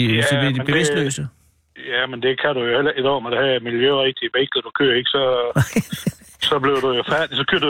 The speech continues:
Speaker 1: jo dør ind i det.
Speaker 2: <laughs> Det, det er jo forfærdeligt. Og med en elbil er det fuldstændig umuligt, men man kan
Speaker 1: Ja,
Speaker 2: komme
Speaker 1: det
Speaker 2: til
Speaker 1: er
Speaker 2: at køre
Speaker 1: så.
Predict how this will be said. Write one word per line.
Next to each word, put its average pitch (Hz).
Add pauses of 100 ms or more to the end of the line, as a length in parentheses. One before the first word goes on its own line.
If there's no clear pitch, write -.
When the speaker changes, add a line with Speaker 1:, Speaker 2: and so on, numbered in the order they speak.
Speaker 1:
jo 135
dør 175 (120)
ind 143 (120)
i 120 (100)
det. 156 (380)
Speaker 2:
<laughs> -
Det, 170 (420)
det 143
er 180
jo 156
forfærdeligt. 147 (1700)
Og 139
med 123
en 120
elbil 160
er 110
det 107
fuldstændig 135
umuligt, 120
men 117
man 117
kan 156
Speaker 1:
Ja, 131
Speaker 2:
komme 160
Speaker 1:
det 147
Speaker 2:
til 156
Speaker 1:
er 160
Speaker 2:
at -
køre 156
Speaker 1:
så. 135